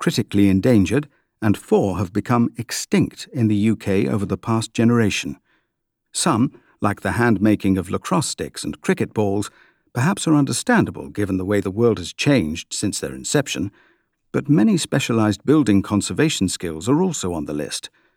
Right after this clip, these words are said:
Without them, it will become increasingly difficult to conserve the almost five thousand historic buildings on Historic England's at-risk register.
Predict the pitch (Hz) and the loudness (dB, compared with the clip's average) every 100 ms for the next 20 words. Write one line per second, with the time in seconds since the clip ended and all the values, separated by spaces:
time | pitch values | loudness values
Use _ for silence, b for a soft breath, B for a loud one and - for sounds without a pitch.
0 | _ _ _ 101 95 196 202 82 69 - | _ _ _ -2 2 0 0 -6 -8 -10
1 | b b b - 117 104 120 117 101 - | b b b -2 0 0 2 2 2 -2
2 | 208 - 156 123 101 139 110 - 73 - | -2 0 2 2 2 0 -2 -8 -12 -10
3 | 98 - 139 131 101 113 123 117 104 - | -8 -2 2 2 2 2 4 4 2 -2
4 | b b _ - 127 107 - 208 190 101 | b b _ 0 0 0 0 0 2 0
5 | 95 98 - 127 120 92 110 131 92 87 | -4 -4 -4 0 0 0 0 0 0 -4
6 | 101 - 95 98 113 101 - 131 107 101 | -6 -4 -4 -2 0 -2 2 2 4 2
7 | 90 - b b 113 - 113 117 - - | 2 -4 b b -4 -2 0 0 -2 -2
8 | 110 113 95 - 65 | 0 0 -4 -6 -14